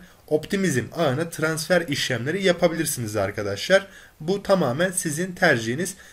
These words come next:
Sadece minimum yüz dolar değerinde bir işlem yapmanız gerekiyor.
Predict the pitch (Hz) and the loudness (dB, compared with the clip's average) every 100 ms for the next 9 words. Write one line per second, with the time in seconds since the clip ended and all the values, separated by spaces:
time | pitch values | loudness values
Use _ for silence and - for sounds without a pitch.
0 | - - - 208 175 156 196 170 196 170 | -14 -4 4 6 6 4 0 0 0 2
1 | 170 185 147 185 196 147 117 110 139 175 | 0 -2 -2 -2 0 2 2 2 4 4
2 | 139 123 147 160 156 170 156 143 - 113 | 6 2 -2 -2 -2 -4 -4 -4 -2 -2
3 | 127 156 156 135 175 135 156 135 98 143 | 0 -2 -2 -4 -4 0 2 2 0 -2
4 | 180 | -2